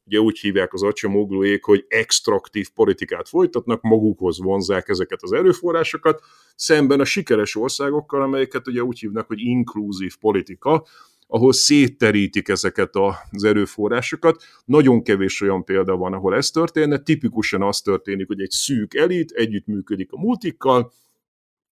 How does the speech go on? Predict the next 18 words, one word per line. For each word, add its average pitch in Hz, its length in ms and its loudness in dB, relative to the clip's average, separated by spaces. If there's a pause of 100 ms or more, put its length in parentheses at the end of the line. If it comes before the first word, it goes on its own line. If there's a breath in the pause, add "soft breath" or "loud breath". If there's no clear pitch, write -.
(120)
köt 139 240 4
velük 104 280 -2
mindenfajta 101 720 -2
ilyen 95 160 0
stratégiai 95 720 -2
megállapodásokat, 135 1080 0
és - 160 -6
akkor 107 200 -2
évtizedeken 92 760 -4
keresztül 101 580 0 (360 loud breath)
gyakorlatilag 101 1040 2 (140)
a 110 80 -2
multik 120 540 2
és 98 300 -2
az 98 200 -2 (180)
helyi 107 420 2
kis - 280 -10
elit, 101 500 -2